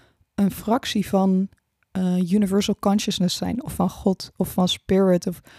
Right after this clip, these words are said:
hoe je het allemaal wil noemen. Dat maakt me niet uit welke label of naam je eraan geeft.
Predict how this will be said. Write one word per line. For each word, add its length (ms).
hoe 300
je 140
het 100
allemaal 280
wil 140
noemen. 220
Dat 120
maakt 200
me 60
niet 120
uit 180
welke 300
label 440
of 180
naam 260
je 100
eraan 220
geeft. 600